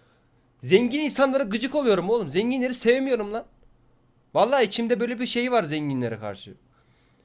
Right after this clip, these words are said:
Tamam, adam çok para kazandı diye şimdi adama sövmem de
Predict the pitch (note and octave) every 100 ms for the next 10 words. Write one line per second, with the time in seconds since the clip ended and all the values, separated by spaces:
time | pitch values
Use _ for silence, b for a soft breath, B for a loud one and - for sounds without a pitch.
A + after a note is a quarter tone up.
0 | _ - G#3 E3+ C3 F#3+ - F3 - F3
1 | E3 E3 D#3+ F3 F3 E3+ E3+ D#3 b b
2 | b - C#3+ B2+ C3 F3 F#3 D#3+ D3+ G3
3 | C#4+ C3+ F#2